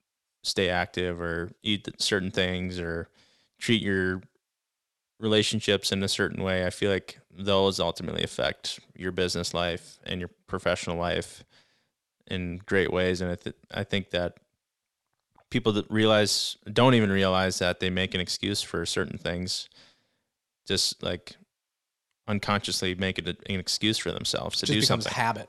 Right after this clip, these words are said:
Speaker 1: Yes, it's habitual.
Speaker 2: Yeah.
Speaker 1: They just get in the habit of making that excuse, make that excuse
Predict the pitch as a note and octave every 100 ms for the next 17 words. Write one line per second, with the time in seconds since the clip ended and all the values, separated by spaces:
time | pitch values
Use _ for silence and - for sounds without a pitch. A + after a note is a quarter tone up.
0 | - G#2+ E2+ F#2 - G2 G#2+ - - -
1 | _ B2 G#2+ - _ G2+ F#2 - F#2 F2+
2 | F#2 F#2 F2 F#2+ F#2 F#2 F2 E2 - G2
3 | F2+ E2+ E2 F2+ E2+ - - G#2 F2 -